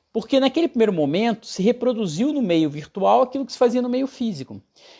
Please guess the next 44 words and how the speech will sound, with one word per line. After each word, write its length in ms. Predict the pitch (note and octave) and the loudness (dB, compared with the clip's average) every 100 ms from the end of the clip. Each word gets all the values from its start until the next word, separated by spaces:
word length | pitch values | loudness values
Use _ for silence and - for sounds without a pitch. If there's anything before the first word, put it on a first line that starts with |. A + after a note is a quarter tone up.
| - | 4
E 80 | A3+ | 8
aí 100 | C4+ | 10
eu 60 | |
aprendi 420 | D#4 D4+ B3 F3 F3 | 10 6 -2 -2 -4
uma 160 | F3 | -4
frase 400 | - E3+ F#3 D#3 | -4 -2 -2 -2
que 60 | E3 | -8
é 40 | |
do 100 | D3 | -8
Bill 200 | C#3+ F3 | -6 -6
Gates, 560 | C3+ E3+ G3 D#3+ - - | -2 -2 -2 -4 -12 -20
que, 360 | - D3+ C3 - | -10 -6 -6 -4
salvo 280 | - E3 E3 | 0 0 0
engano, 280 | D3+ D3+ | -4 -4
salvo 380 | D3 - E3+ F3+ | -8 -2 0 0
engano 220 | D#3 D3 | 0 -2
do 60 | C3+ | -2
Bill 140 | C3+ | -4
Gates, 320 | A#2 D3+ F3+ - | -2 -2 -4 -6
citado 260 | D3+ D#3+ | -4 -2
também 200 | D#3+ F3+ | -2 -6
pelo 180 | F3+ D#3 | -6 -8
Timothy 340 | - D#3 C#3 | -8 -8 -8
Ferriss, 460 | - E3+ F#3+ E3 - | -2 2 4 2 -2
que 80 | F#3+ | -6
é 40 | |
a 40 | G3 | -6
seguinte: 500 | G3+ F#3 D3+ - - _ - - _ - | -4 -6 -6 -12 -20 _ -20 -20 _ -4
"Você 200 | G3+ B3+ | 0 2
não 200 | C4+ E4 | 4 4
vai 160 | C#4 | 4
transformar 840 | B3+ A#3+ A3+ - F#3+ C#3+ C3+ B2 - | 2 0 -4 -2 -2 -2 0 -2 -4
um 100 | E3+ | -10
processo 600 | F3+ G3 - - D3+ C#3+ D#3+ | -4 -2 0 2 2 2 -4
num 80 | |
processo 400 | D3+ D3 D3+ C#3+ | -6 -4 -4 -6
eficiente 600 | C3+ - - D3 F#3+ G#3 | -8 -10 -8 -4 -4 -4
se 60 | G3 | -6
você 120 | F#3+ | -2
não 120 | A3 | 0
cortar 460 | A#3 B3 - - B3 | 4 2 2 -2 -2
antes." 400 | G3 G3+ - - _ _ _ _ G3+ | -2 -6 -12 -20 _ _ _ _ -2
Então, 220 | F#3+ C4 | 4 4
assim, 200 | C4 | 4